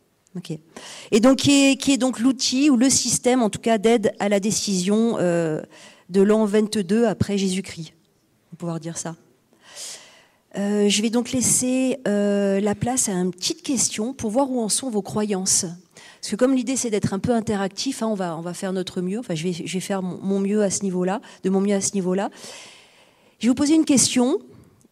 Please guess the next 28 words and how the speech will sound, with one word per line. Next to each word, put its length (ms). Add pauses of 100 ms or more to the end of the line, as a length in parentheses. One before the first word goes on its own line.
(100)
Et 40
vous 100
avez 160
droit, 320
attention, 400
la 100
consigne. 640 (500)
Vous 80
aimez 140
bien 100
les 120
consignes. 520 (1300)
Et 40
la 100
consigne 400
est 100
très 160
claire, 580
vous 120
avez 100
droit 180
qu'à 220
un 140
vote. 400 (2750)
D'après 320
vous, 380 (100)
selon 360
vous, 360